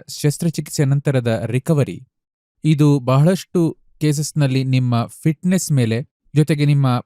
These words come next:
ಆಪರೇಷನ್ ನಂತರದ ಆಕ್ಟಿವಿಟಿ ಮೇಲೆ ಅವಲಂಬಿಸಿದೆ. ನಿಮ್ಗೆ ಹೇಗನ್ಸುತ್ತೆ ಅಂದ್ರೆ, ನಿಮ್ಗೆ ಆಪರೇಷನ್ ಆದಾಗ ಅಥವಾ ಆಪರೇಷನ್ನಿಂದ ನೀವು ಎಚ್ಚರಗೊಂಡಾಗ ನಿಮಗ್ ಬಹಳಷ್ಟು ಟ್ಯೂಬ್‌ಗಳನ್ನ ಹಾಕಿರೋದು ಗೊತ್ತಾಗುತ್ತೆ.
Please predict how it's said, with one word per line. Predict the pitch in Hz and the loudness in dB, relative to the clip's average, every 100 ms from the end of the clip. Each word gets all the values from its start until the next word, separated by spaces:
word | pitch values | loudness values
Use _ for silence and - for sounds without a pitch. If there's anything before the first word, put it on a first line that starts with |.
| - | -2
ಆಪರೇಷನ್ | 135 156 151 160 | -2 0 0 2
ನಂತರದ | 143 156 160 | 0 0 0
ಆಕ್ಟಿವಿಟಿ | 139 123 - 139 131 123 | 0 -2 -2 -2 0 -2
ಮೇಲೆ | 113 107 120 _ _ _ _ _ - | 0 -2 -6 _ _ _ _ _ 0
ಅವಲಂಬಿಸಿದೆ. | 147 135 110 104 95 95 _ _ _ _ _ _ _ _ _ _ _ _ _ _ | 2 2 0 -6 -10 -12 _ _ _ _ _ _ _ _ _ _ _ _ _ _
ನಿಮ್ಗೆ | 143 143 135 | 0 2 2
ಹೇಗನ್ಸುತ್ತೆ | 131 151 156 147 156 143 | 2 2 0 -2 -4 -2
ಅಂದ್ರೆ, | 139 135 | 0 0
ನಿಮ್ಗೆ | 139 135 135 127 | 0 0 0 0
ಆಪರೇಷನ್ | - 131 143 165 156 165 - | -2 -2 -2 -2 -2 -2 -2
ಆದಾಗ | 120 120 127 104 95 135 _ _ _ _ _ _ _ _ - | -2 0 0 -2 -6 -10 _ _ _ _ _ _ _ _ -6
ಅಥವಾ | 139 151 | -2 0
ಆಪರೇಷನ್ನಿಂದ | 147 131 131 156 151 160 147 147 | 0 0 -2 -2 -2 -2 0 0
ನೀವು | 143 135 | 0 0
ಎಚ್ಚರಗೊಂಡಾಗ | 127 120 151 123 117 101 87 - _ _ _ _ _ - | 0 0 -2 -2 -2 -4 -8 -16 _ _ _ _ _ -2
ನಿಮಗ್ | 175 160 | 0 4
ಬಹಳಷ್ಟು | 151 190 196 185 | 4 4 0 -6
ಟ್ಯೂಬ್‌ಗಳನ್ನ | - 208 190 196 175 | -2 -2 0 0 2
ಹಾಕಿರೋದು | 143 135 123 | 2 2 -2
ಗೊತ್ತಾಗುತ್ತೆ. | 110 104 92 - - | -2 -4 -6 -8 -16